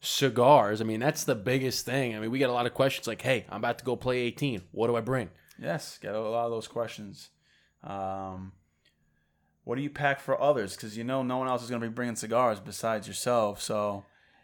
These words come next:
Speaker 2: you
Speaker 1: That's a
Speaker 2: kinda
Speaker 1: big thing.
Speaker 2: gotta know who you're playing with, people to impress, people that you really don't care about, and people you don't have to impress, so.
Speaker 1: And it all depends, too, 'cause if you know who you're playing with, and you know, you'll know either what they do smoke cigars or they don't smoke
Speaker 2: Mm-hmm.
Speaker 1: cigars.
Speaker 2: Yeah.
Speaker 1: And then,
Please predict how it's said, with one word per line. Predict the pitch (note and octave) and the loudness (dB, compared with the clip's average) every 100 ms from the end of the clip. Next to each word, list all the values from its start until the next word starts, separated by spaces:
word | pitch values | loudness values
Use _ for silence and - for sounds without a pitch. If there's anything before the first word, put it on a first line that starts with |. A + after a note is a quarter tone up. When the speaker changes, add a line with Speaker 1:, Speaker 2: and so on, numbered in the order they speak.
| _ _ | _ _
Speaker 2:
you | - | -6
Speaker 1:
That's | A#2 | -2
a | A#2 | 0
Speaker 2:
kinda | A#2 | 2
Speaker 1:
big | A2+ A2+ A2+ | 2 0 0
thing. | B2 | 0
Speaker 2:
gotta | A2 A2 G#2+ A2 | 2 2 0 0
know | A#2 A#2 | 0 0
who | B2 B2 | 0 -2
you're | A#2 | -4
playing | - A#2+ B2+ C3 | -4 -4 -2 -4
with, | C#3 C#3+ | -4 -4
people | - A#2+ A#2+ | -8 -6 -4
to | A#2 | -4
impress, | A2 - A#2+ B2 C3+ | -6 -4 -2 -2 -6
people | - B2 A#2+ | -8 -6 -2
that | A2+ | -2
you | A2 | -4
really | B2+ B2 | -6 -8
don't | A2+ | -10
care | A2+ B2 C3 | -8 -4 -4
about, | C3 C3 C3 A#2+ | -2 -2 0 -2
and | A2+ | -6
people | B2+ - | -8 -8
you | A#2+ | -8
don't | A2 | -10
have | A#2+ B2 | -10 -10
to | - G#2+ | -10 -12
impress, | G#2+ G#2 F#2 C3 | -10 -10 -12 -12
so. | - E2 F#2+ - _ _ _ - | -14 -14 -14 -20 _ _ _ 2
Speaker 1:
And | E3 | 6
it | |
all | G#3 | 6
depends, | D#3+ F3 E3+ | 8 6 6
too, | E3 G3 | 4 0
'cause | C#3 B2 | 2 -2
if | C3+ | 0
you | B2 | 0
know | B2 E3 F#3 | 6 8 10
who | D#3 | 8
you're | C3+ | 4
playing | - D#3+ F3 B2+ G#2+ | 2 0 2 0 0
with, | G2+ A#2 - _ _ _ _ _ _ | -2 -4 -10 _ _ _ _ _ _
and | A2+ | -4
you | A#2 | -2
know, | B2 C3+ C3+ C3 C3 | 0 2 2 2 0
you'll | C3 C#3 | 2 4
know | C#3 C#3 | 6 4
either | D3 C3+ B2+ | 2 0 0
what | B2 - A#2+ | -2 -6 -6
they | A#2 | -6
do | G2+ A#2+ | -2 -2
smoke | - D3 | 0 -2
cigars | - D#3+ D#3+ | -4 -6 -4
or | B2+ | -2
they | B2+ | 4
don't | C#3 F#3 | 4 4
smoke | - G2+ | 0 -6
Speaker 2:
Mm-hmm. | - - | -6 -6
Speaker 1:
cigars. | F2+ F2+ - D#2 | -6 -8 -12 -8
Speaker 2:
Yeah. | A2+ G#3 - - | -8 -8 -14 -10
Speaker 1:
And | A2+ A#2+ B2+ | -4 -2 -2
then, | A#2+ A#2+ A#2 A2 | -4 -4 -4 -6